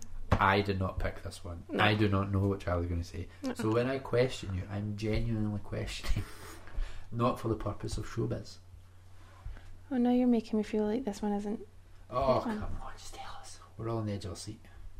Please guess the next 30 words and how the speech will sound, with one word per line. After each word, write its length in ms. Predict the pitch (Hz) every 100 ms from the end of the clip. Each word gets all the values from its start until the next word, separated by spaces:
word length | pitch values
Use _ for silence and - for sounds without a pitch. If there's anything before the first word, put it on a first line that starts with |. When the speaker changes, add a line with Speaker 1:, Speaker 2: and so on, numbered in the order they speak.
| -
Speaker 2:
Okay, 280 | 240 214 208 - - -
so. 300 | - 247 220 - - - - - - - - - - - - - - - - - - - - - - - - - - - -
It's 180 | - -
not 100 | 214
really 200 | 220 202 185
a 40 | 180
good 140 | 185
one. 200 | 185 180 180 - - - - - - - - - - -
It's 80 |
a 40 | 208
Speaker 1:
Maybe 140 | 269
Speaker 2:
good 60 | -
thing 180 | 415 302
to 120 | -
know. 320 | 247 208 185 -
Speaker 1:
it 60 |
may 80 | 127
be 120 | 131
good 160 | 113 -
to 60 |
somebody. 320 | - 113 120 98
Speaker 2:
Sort 240 | - 113
of. 380 | 95 95 95 - - - - -
So, 280 | 294 285
if 180 | - -
you're 80 | 247
going 120 | 262
into 160 | 262 247
a 40 |
shop 380 | 208 208 208 -